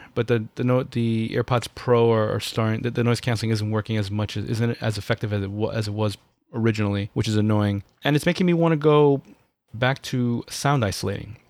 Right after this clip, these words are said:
because noise canceling also does flatten the sound. Uh, for you audiophiles out there and who know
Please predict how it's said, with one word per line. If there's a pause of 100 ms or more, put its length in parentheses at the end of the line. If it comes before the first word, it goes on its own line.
(160)
because (1700)
noise
canceling
also
does
flatten
the
sound. (800)
Uh,
for
you
audiophiles
out
there
and
who
know